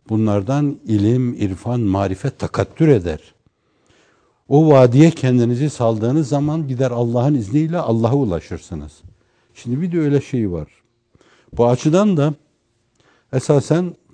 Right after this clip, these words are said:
bu meselenin kullanılış şekline bakmak lazım. Günümüzde pek çokları açısından belki şayanı takdir bulunan,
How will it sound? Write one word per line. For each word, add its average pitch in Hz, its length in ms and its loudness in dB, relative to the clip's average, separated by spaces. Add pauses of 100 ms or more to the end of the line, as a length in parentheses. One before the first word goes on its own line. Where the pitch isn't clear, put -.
(140)
bu 156 280 -2
meselenin 139 640 2
kullanılış 139 540 0
şekline 165 560 -2
bakmak 120 440 -6
lazım. 71 420 -10 (1040)
Günümüzde 165 480 2
pek - 280 -4
çokları 139 400 0
açısından 117 640 -2
belki 110 360 -2
şayanı 117 480 0
takdir 120 520 -2
bulunan, 98 440 -4